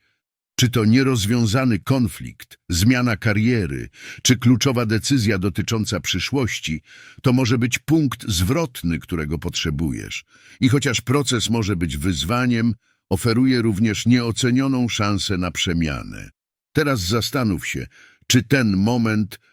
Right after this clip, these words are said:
rezonuje z tym, co obecnie przeżywasz. Czy superksiężyc w wodniku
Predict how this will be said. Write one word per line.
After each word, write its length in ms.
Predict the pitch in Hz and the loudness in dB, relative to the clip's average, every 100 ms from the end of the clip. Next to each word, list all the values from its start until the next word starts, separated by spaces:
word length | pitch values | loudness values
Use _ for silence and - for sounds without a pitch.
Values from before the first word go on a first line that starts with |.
| - | -2
rezonuje 800 | 98 117 85 107 110 127 120 98 | 2 4 4 2 2 2 0 0
z 140 | - | -2
tym, 280 | 123 113 98 | 0 2 2
co 220 | - 98 | 0 0
obecnie 460 | 87 87 - 95 82 | 0 -2 -2 -2 -2
przeżywasz. 840 | - 87 62 65 52 67 - - _ _ _ - | -2 -2 -2 -4 -6 -12 -12 -18 _ _ _ -2
Czy 120 | 98 | 0
superksiężyc 1160 | - 156 127 98 - - 123 117 92 101 - - | 2 2 2 -2 -2 0 2 2 0 -2 -2 -6
w 180 | 69 69 | -4 -2
wodniku 640 | 95 73 107 123 - 104 | -2 2 2 2 0 -2